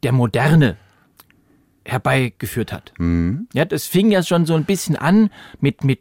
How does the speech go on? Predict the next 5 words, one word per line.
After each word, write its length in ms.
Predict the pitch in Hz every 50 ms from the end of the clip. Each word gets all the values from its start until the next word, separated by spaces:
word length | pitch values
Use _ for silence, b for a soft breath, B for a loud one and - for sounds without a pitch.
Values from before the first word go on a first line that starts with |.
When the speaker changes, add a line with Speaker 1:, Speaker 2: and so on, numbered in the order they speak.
| _ _
Speaker 1:
Dampfkraft, 1080 | - - 156 202 220 - - - - - - - - - - 226 254 - - - - - _
Speaker 2:
Mhm. 160 | - 95 92
Speaker 1:
Dampflok, 840 | 95 135 156 190 214 - - - 165 175 208 226 - - - - - _ _ _ _ _ _ -
Speaker 2:
Mhm. 220 | - 95 98 - - -
Speaker 1:
wir, 600 | - - - 180 175 175 170 165 165 165 160 147